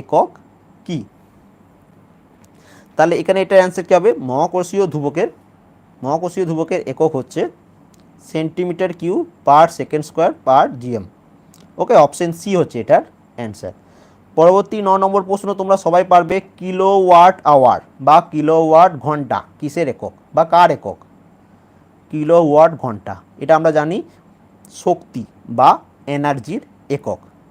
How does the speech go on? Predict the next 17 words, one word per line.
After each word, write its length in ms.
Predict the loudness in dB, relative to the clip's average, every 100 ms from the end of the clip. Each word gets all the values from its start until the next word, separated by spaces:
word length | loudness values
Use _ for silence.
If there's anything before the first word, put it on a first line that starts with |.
| 0
ক্ষমতা 440 | 0 0 2 2 2 -2
বা 80 | -2 2
পাওয়ারের 380 | 4 6 6 2 -2
একক 180 | -4 -6
কি? 100 | -12 -14 _ _ _ 0
পাওয়ারের 340 | 4 4 2 0
একক 160 | -2 -4
হচ্ছে 160 | -8 -12
কি? 60 | -10 -4
ওয়াট। 300 | 0 0 0 -10 _ _ _ _ _ _ _ _ _ -10
ভরবেগ 460 | 4 6 6 -2 -6
কিছুক্ষণ 320 | -10 -6 -2 -2
আগেই 180 | -2 0 0
আমরা 140 | 0 0
পড়লাম, 300 | -2 -2 -2 -2 -14 _
কেজি 400 | -6 -6 -8 -8 -8 -10 _ _ _ _ _ _ _ -18 -12
মিটার 480 | -8 -10 -2 2 2